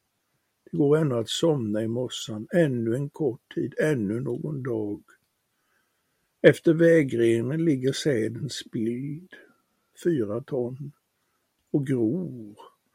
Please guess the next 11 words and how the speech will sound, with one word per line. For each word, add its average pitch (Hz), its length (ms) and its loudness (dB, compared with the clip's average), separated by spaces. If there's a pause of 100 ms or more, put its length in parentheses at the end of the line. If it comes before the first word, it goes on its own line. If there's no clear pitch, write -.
(300)
håller 160 180 8
på 147 160 4
att 135 140 4
växa 143 380 4
upp 127 200 6
för 147 140 -2
att 127 120 -2
skördas 131 580 2
utav 123 320 -4
ingen, 127 540 -2 (340)
frysa 131 880 -8